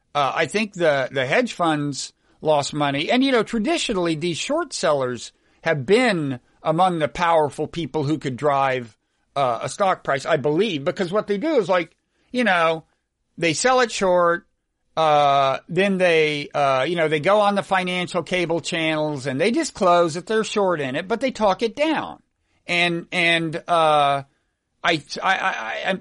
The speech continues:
I could be wrong, but I, I think, you know, sometimes they abet, uh, the decline of the stock price that they've predicted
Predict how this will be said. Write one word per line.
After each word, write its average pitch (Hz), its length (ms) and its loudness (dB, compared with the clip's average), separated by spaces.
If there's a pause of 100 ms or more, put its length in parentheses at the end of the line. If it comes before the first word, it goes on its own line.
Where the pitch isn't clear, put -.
(100)
I 170 80 0
could 233 260 -2
be 196 120 0
wrong, 143 640 0
but 156 320 0
I, 160 220 -2
I 165 120 -2
think, 220 320 -6 (200)
you 180 140 -6
know, 131 400 -2
sometimes 160 540 -2
they 143 320 0
abet, 156 540 0 (460)
uh, 123 460 0
the 147 140 -2
decline 160 560 0
of 135 100 -2
the 131 80 -4
stock 151 380 -2
price 131 580 -4
that 135 220 -6
they've 131 300 -4
predicted 139 720 -4